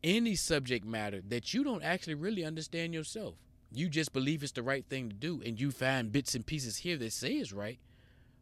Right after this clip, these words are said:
but you don't really understand it. Most of you have never read the Bible. How dare you question me?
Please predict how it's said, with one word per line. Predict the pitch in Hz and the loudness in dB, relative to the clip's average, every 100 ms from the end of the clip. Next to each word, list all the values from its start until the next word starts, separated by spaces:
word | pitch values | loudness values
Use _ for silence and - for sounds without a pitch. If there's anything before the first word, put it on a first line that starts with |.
| - | -6
but | 311 - | -4 4
you | 339 | 6
don't | 339 202 | 6 6
really | 165 147 | 4 4
understand | 127 120 - 127 180 | 2 -2 -4 -4 -6
it. | 208 - - - - - - - - - - | -12 -18 -20 -20 -20 -20 -20 -20 -20 -20 -8
Most | 226 277 254 | 0 0 2
of | 233 | 4
you | 233 | 4
have | 214 160 | 4 2
never | 160 196 214 196 | 0 0 0 0
read | 208 208 | 0 0
the | 185 | -2
Bible. | 180 202 156 101 - - - - - - - - - - - - - - - - - - - - - - - | -4 -4 -6 -8 -20 -20 -20 -20 -20 -20 -20 -20 -20 -20 -20 -20 -20 -20 -20 -20 -20 -20 -20 -20 -20 -20 -18
How | - 285 | -10 -6
dare | 214 262 | 0 2
you | 254 233 | 2 2
question | - 240 - 220 | 2 2 0 -4
me? | 247 151 | -4 -6